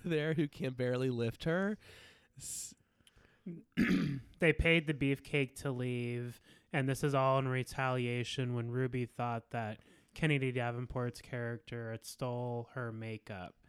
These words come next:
Speaker 2: and she threw Kennedy's makeup out the window, and boom, crash, clack, uh, all that makeup
Speaker 1: It was like a
Speaker 2: <laughs>
Speaker 1: YouTube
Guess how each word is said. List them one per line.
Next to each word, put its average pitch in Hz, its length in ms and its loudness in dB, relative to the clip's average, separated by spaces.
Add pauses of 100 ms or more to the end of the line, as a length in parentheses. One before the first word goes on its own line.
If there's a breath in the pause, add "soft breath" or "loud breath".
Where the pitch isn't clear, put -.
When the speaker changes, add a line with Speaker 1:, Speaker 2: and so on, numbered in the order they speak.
(360 soft breath)
Speaker 2:
and 120 180 -2
she 120 200 -2
threw 151 920 4 (380 soft breath)
Kennedy's 143 580 0
makeup 120 500 -4 (140)
out 156 320 2 (120)
the 156 120 2
window, 117 920 -2 (880 soft breath)
and 117 260 -4 (220)
boom, 147 400 4
crash, 135 800 -2 (100)
clack, 127 580 -2 (1200 soft breath)
uh, 135 240 2 (100)
all 131 180 0
that 127 140 -2
makeup 127 580 -2 (140)
Speaker 1:
It 131 100 0
was 139 300 2
like 143 300 4
a 135 140 4
Speaker 2:
<laughs> - 60 6
Speaker 1:
YouTube 135 320 0